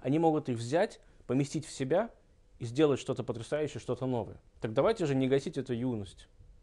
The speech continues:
и тех людей, которые с вами, с нами находятся вокруг.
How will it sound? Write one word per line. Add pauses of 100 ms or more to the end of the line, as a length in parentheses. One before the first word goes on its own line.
(160)
и
тех
людей,
которые
с
вами, (240)
с
нами
находятся
вокруг.